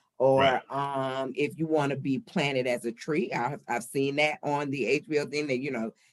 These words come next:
Speaker 1: you can be a tree, you can be shot into space,
Speaker 2: Right.
Speaker 1: right?
Speaker 2: Right.
Speaker 1: Um, they had, um, this, I watched this one called, um, they had this reality show called Best Funeral Ever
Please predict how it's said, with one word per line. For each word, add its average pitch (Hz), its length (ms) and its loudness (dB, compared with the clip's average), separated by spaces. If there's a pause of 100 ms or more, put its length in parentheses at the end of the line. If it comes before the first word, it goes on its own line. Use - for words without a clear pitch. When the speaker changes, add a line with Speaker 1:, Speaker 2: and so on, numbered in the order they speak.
Speaker 1:
you 131 180 0
can 131 160 0
be 123 240 0
a 110 240 0
tree, 208 200 -4
you 175 140 4
can 147 160 0
be 139 120 2
shot 131 320 2
into 127 220 2
space, 233 680 2 (560)
Speaker 2:
Right. 123 120 4
Speaker 1:
right? 190 280 4 (400)
Speaker 2:
Right. 139 340 0 (400)
Speaker 1:
Um, 110 180 -8 (320)
they 196 240 6
had, 180 560 4
um, 147 580 0
this, 147 300 -2
I 170 120 8
watched 180 340 4
this 170 240 4
one 165 520 0
called, 160 460 0
um, 139 560 0
they 151 140 4
had 160 180 4
this 147 160 -4
reality 156 380 2
show 156 180 -2
called 139 280 0
Best 160 260 2
Funeral 165 440 0
Ever 160 440 2